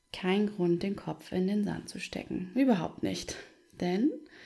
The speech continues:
uns steht doch eine wundervolle und bunte Jahreszeit überhaupt bevor. Niemand malt so farbenprächtige Landschaften wie der Herbst. Hm, ich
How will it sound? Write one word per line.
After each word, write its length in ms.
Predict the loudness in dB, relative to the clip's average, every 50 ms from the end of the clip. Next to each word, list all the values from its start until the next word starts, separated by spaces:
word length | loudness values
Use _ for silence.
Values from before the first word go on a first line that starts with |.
| -20 -20 -20 -20 -20 -20 _ _
uns 160 | -4 -4 -2
steht 240 | 2 2 2 2 2
doch 100 | 0 0
eine 340 | 2 4 4 4 4 2 2
wundervolle 640 | 4 4 6 4 4 0 -4 -4 -4 -2 -4 -2
und 360 | -2 -2 -4 -4 -6 -8 2
bunte 280 | 6 6 6 6 6 2
Jahreszeit 600 | 0 0 -2 -4 -6 -8 -10 -10 -8 -6 -6 -6
überhaupt 480 | -4 -4 -4 -6 -4 -6 -6 -8 -8 -8
bevor. 480 | -8 -8 -8 -10 -10 -8 -8 -8 -8 -10 -8 -4
Niemand 840 | -2 0 2 4 6 6 6 6 6 4 2 0 -4 -6 -8 -16 -20 _ _ _ _ _ -20 _ _ _
malt 340 | 0 2 2 2 -2 -6 -6
so 240 | 0 2 2 2 2
farbenprächtige 920 | -2 -4 -2 -2 -2 0 2 0 0 0 -2 -4 -6 -6 -6 -8 -6 -4 -4
Landschaften 720 | -4 -2 -2 -2 -2 -2 -2 -6 -8 -8 -4 -2 0 0
wie 80 | 0 0
der 100 | -2 -4
Herbst. 640 | -4 -4 -6 -8 -8 -12 -14 -16 -14 -14 -18 -20 _ -20 -20 -12 _
Hm, 400 | -2 0 2 4 2 2 2 0 -4 -2
ich 300 | -2 -2 -2 -2 -8 -18